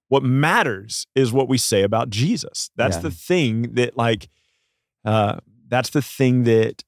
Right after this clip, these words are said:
Speaker 1: is the entire measure of whether or not somebody is a Christian, whether or not somebody belongs to the way, whether or not somebody is a person of faith, whatever you wanna call it, whatever term you,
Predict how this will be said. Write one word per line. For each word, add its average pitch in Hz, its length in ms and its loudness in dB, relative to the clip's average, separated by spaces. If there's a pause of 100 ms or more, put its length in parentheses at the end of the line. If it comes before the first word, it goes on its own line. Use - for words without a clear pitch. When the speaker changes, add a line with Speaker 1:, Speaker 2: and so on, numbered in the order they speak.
(140)
Speaker 1:
is 117 320 2
the 123 160 2
entire 139 560 0
measure 120 540 2
of 101 120 -4
whether 104 240 2
or 104 60 -4
not 104 180 -4
somebody 107 360 0
is 98 120 0
a 101 60 -4
Christian, 120 360 0
whether 107 180 2
or - 20 0
not 104 180 -4
somebody 104 240 -2
belongs 101 440 -2
to 101 100 -4
the 101 80 0
way, 117 240 4
whether 107 220 0
or 98 40 -6
not 98 160 -6
somebody 98 240 -4
is 95 100 -4
a 98 60 -6
person 98 320 -6
of 90 80 -8
faith, 110 300 0
whatever 143 260 0
you 165 160 2
wanna 113 160 0
call 120 320 0
it, - 160 -6
whatever 127 300 0
term 180 440 2
you, 160 340 2